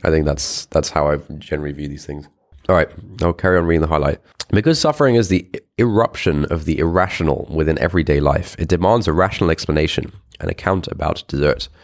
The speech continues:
In other words, an experience of suffering will be all the more intolerable to the extent that it cannot be made sense of. When su-,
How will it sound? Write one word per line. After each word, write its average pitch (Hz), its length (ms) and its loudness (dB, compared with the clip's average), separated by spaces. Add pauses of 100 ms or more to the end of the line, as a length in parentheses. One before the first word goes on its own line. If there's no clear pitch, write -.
(100)
In 110 80 2
other 139 160 4
words, 92 220 4
an 87 40 4
experience 143 440 2
of 110 100 -8
suffering 78 400 0
will 76 140 2
be 78 160 0
all 123 240 4
the 113 80 2
more 90 260 4
intolerable 95 600 0
to 87 100 -10
the 85 80 0
extent 92 540 -2
that 76 100 -2
it - 100 -4
cannot - 320 -4
be - 80 -12
made - 240 -6
sense - 300 -8
of. - 200 -16 (140)
When 104 180 4
su-, - 140 0